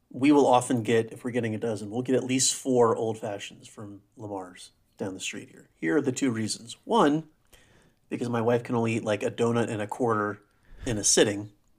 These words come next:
because she's a rook-, a rookie, amateur. Um, we need to get donuts that will last, like, three and four days. I know you have kids that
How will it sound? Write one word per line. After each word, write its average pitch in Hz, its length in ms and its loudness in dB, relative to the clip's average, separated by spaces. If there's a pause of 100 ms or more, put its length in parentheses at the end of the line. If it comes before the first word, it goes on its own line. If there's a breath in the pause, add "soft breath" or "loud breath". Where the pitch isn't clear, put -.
because 123 240 -6
she's 110 180 -6
a 104 60 -2
rook-, 110 380 -2
a 120 60 -10
rookie, 113 440 -4 (420)
amateur. 107 460 -6 (1040 soft breath)
Um, 107 420 0 (560)
we 147 100 4
need 180 100 6
to 165 60 4
get 147 120 6
donuts 147 320 4
that 135 120 2
will 127 140 2
last, 120 440 6
like, 110 200 0
three 123 380 -4
and 110 140 -4
four 107 220 -4
days. 92 360 -12
I 135 60 -12
know 139 80 -6
you 135 140 4
have 113 180 2
kids 123 400 2
that 131 160 0